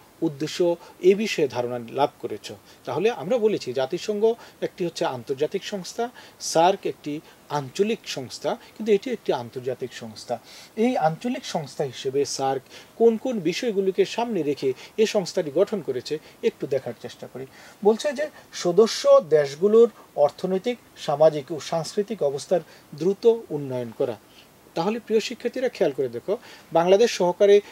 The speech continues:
যে সাতটি দেশের কথা আমরা বলছি, এই দেশগুলোর মধ্যে অর্থনৈতিক, সামাজিক ও সাংস্কৃতিক অবস্থার দ্রুত পরিবর্তন ঘটানো। তো দ্রুত পরিবর্তন বলতে আমরা কি বুঝি? খারাপ অবস্থা থেকে ভালো অবস্থায় নিয়ে যাব। এবং এর জন্য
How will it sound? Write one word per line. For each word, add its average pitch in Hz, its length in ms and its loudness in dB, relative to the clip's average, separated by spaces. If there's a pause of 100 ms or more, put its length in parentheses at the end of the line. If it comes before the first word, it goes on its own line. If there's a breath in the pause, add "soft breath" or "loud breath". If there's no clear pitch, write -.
(140 loud breath)
যে 151 160 2
সাতটি 165 400 0
দেশের 156 340 4
কথা 123 200 -4
আমরা 113 180 -8
বলছি, 135 280 -6
এই 208 100 4
দেশগুলোর 175 460 0
মধ্যে 156 320 -6 (280 loud breath)
অর্থনৈতিক, 175 580 0 (280 soft breath)
সামাজিক 147 500 0 (240 soft breath)
ও 185 60 -2
সাংস্কৃতিক 196 580 -2
অবস্থার 143 400 -2
দ্রুত 185 280 -6
পরিবর্তন 147 640 0
ঘটানো। 120 340 -4 (440 soft breath)
তো 190 100 4
দ্রুত 196 240 -4
পরিবর্তন 220 640 4
বলতে 233 200 0
আমরা 151 200 0
কি 180 140 -4
বুঝি? 147 260 -4
খারাপ 220 280 6
অবস্থা 220 320 4
থেকে 262 220 -10
ভালো 254 260 -4
অবস্থায় 226 380 2
নিয়ে 254 180 0
যাব। 123 280 -6 (420 loud breath)
এবং 202 220 4 (100)
এর 190 180 -2
জন্য 214 380 0